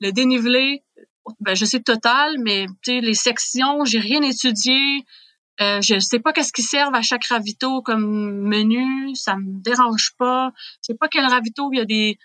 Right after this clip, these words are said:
des lits, des lits. C'est sûr que pour moi, c'était moins pertinent puisqu'il y avait une vanne, mais tu sais, juste pour dire que pour moi, trop analyser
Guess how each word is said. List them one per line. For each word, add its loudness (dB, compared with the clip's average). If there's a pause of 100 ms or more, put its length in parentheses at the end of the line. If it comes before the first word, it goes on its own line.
(160)
des 0
lits, 2
des 2
lits. 2
C'est -2
sûr -4
que 0
pour -2
moi, 4
c'était -2
moins 2
pertinent -2
puisqu'il -4
y 2
avait -2
une -6
vanne, 4
mais 0
tu -2
sais, 0 (260)
juste -2
pour -2
dire 0
que -4
pour -2
moi, 2 (400)
trop -2
analyser 2